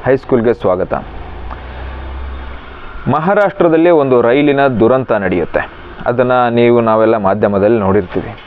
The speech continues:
ಇಲ್ಲಿ ಏನಾಗುತ್ತೆ, ಹೇಗೀಗಾಯ್ತು, ಹೇಗಿದಾಯ್ತು ಅನ್ನೋದ್ರ ಬಗ್ಗೆ ಒಂದಷ್ಟು ಮಾಹಿತಿಯನ್ನು ಹಂಚ್ಕೊಳ್ಳೋಣ ಅಂತ ಈ ವಿಡಿಯೋ ಮಾಡ್ತಾ ಇದ್ದೀನಿ.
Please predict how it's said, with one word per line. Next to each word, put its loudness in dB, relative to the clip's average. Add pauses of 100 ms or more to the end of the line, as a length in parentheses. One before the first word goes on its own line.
(160)
ಇಲ್ಲಿ 4
ಏನಾಗುತ್ತೆ, 2 (480)
ಹೇಗೀಗಾಯ್ತು, 2
ಹೇಗಿದಾಯ್ತು 2
ಅನ್ನೋದ್ರ 2
ಬಗ್ಗೆ 2
ಒಂದಷ್ಟು 0
ಮಾಹಿತಿಯನ್ನು 0
ಹಂಚ್ಕೊಳ್ಳೋಣ 0
ಅಂತ -2
ಈ 4
ವಿಡಿಯೋ 2
ಮಾಡ್ತಾ -6
ಇದ್ದೀನಿ. -8